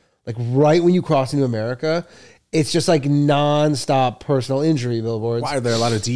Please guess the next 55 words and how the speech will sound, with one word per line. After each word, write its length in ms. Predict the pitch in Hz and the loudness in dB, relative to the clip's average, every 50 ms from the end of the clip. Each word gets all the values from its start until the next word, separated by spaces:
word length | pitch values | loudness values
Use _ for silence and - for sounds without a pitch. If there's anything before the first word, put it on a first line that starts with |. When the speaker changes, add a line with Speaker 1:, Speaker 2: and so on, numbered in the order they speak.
| 127 | 0
Speaker 2:
U 120 | 123 117 107 | 2 2 2
Is 320 | 107 120 131 151 156 156 | 2 2 2 2 0 0
up 80 | 175 - | -2 -4
there? 240 | 214 220 247 269 277 | -2 -2 0 0 2
Speaker 1:
No, 440 | 175 226 285 302 277 240 190 160 147 | 2 4 4 4 4 4 4 4 6
be-, 160 | 156 165 170 | 6 4 4
no, 140 | 160 196 220 | 6 6 6
no, 120 | 208 180 | 6 6
no. 160 | 139 120 113 | 4 2 0
Crossing 380 | 101 - - 170 160 - 165 - - | -2 -2 0 0 0 0 -2 -2 0
into 340 | 160 175 180 160 151 131 110 | 0 0 0 0 -2 -4 -6
America. 600 | 107 107 98 95 98 104 - 107 92 101 110 - _ _ _ _ _ - | -4 -6 -6 -8 -8 -8 -10 -10 -10 -10 -10 -14 _ _ _ _ _ -6
Because 220 | 135 123 160 135 | -2 0 2 2
we 120 | 131 151 185 | 4 4 4
don't 180 | 214 226 196 | 4 4 4
have 260 | 160 170 196 226 233 220 | 2 0 0 0 2 2
that 160 | 196 151 127 | 2 2 2
shit 200 | - - 151 151 | 2 4 4 4
where 140 | 151 156 156 | 6 6 4
you 120 | 160 143 | 4 2
just, 200 | 131 139 131 151 | 0 -2 0 2
everybody's 380 | 147 151 156 151 151 139 - - | 2 4 4 2 2 0 0 0
suing 260 | - 190 214 208 156 | 0 0 2 2 0
each 160 | 127 110 - | 0 -2 -2
other 240 | 117 110 104 101 98 | -4 -4 -4 -4 -6
all 140 | 98 98 92 | -6 -8 -10
the 60 | 95 | -10
time. 320 | - 107 101 95 90 95 98 | -10 -10 -10 -10 -10 -10 -10
Speaker 2:
Oh, 240 | 98 95 92 90 80 | -8 -8 -6 -6 -6
damn. 540 | 92 90 92 95 98 98 92 87 82 78 80 | -6 -4 -4 -2 -2 -2 -4 -4 -6 -4 -2
Speaker 1:
In 240 | 127 123 117 117 113 | -2 -2 -2 -2 -2
Canada, 480 | - 139 143 151 151 139 123 113 107 | 0 0 2 2 2 0 0 -2 -2
like, 240 | 107 110 110 107 - | -2 -4 -4 -6 -6
it's 140 | 117 - 143 | -6 -4 -2
only, 180 | 143 147 151 135 | -2 0 0 0
um, 320 | 120 117 113 110 113 104 | -2 -2 -4 -6 -6 -8
it's 140 | 110 104 - | -10 -10 -6
kind 180 | - 170 170 | -4 -2 -2
of 80 | 139 117 | -2 -2
like 140 | 117 107 - | -2 -4 -4
an 80 | 113 | -4
American 560 | 110 110 113 120 131 143 147 131 117 123 110 101 | -4 -2 0 0 2 2 0 0 -2 -4 -4 -4
thing 180 | 117 113 110 | -4 -4 -4
where 100 | 107 107 | -4 -4
you 120 | 110 110 104 | -6 -6 -6
can 100 | 110 107 | -8 -10
just, 160 | 101 98 107 | -10 -10 -10
like, 140 | 98 98 - | -12 -10 -10
sue 240 | - - 127 123 | -8 -6 -6 -4
people 260 | 113 127 117 101 101 98 | -4 -4 -6 -6 -8 -8
for 160 | - 110 98 | -8 -8 -8
any 240 | 104 110 110 107 101 | -6 -6 -6 -6 -6
reason. 380 | 101 104 110 110 104 - 95 | -6 -6 -6 -8 -8 -8 -8
Speaker 2:
Shit. 720 | 92 98 104 117 110 110 113 113 113 107 95 87 87 87 - | -8 -6 -6 -4 -4 -2 -2 0 0 0 0 -2 -4 -8 -10
Speaker 1:
Yeah. 520 | - 101 110 104 101 98 92 87 92 107 | -6 -4 -4 -2 -2 -2 -2 -4 -4 -6